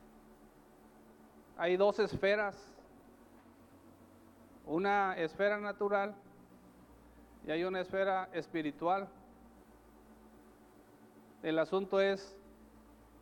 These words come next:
dónde estamos ubicados, porque eso determina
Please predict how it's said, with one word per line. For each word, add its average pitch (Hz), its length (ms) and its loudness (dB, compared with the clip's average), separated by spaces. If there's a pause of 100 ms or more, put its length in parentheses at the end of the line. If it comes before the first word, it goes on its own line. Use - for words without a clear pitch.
dónde 208 380 2
estamos 208 360 -2
ubicados, 202 580 -4 (4000)
porque 175 400 0
eso 196 440 4
determina 190 800 2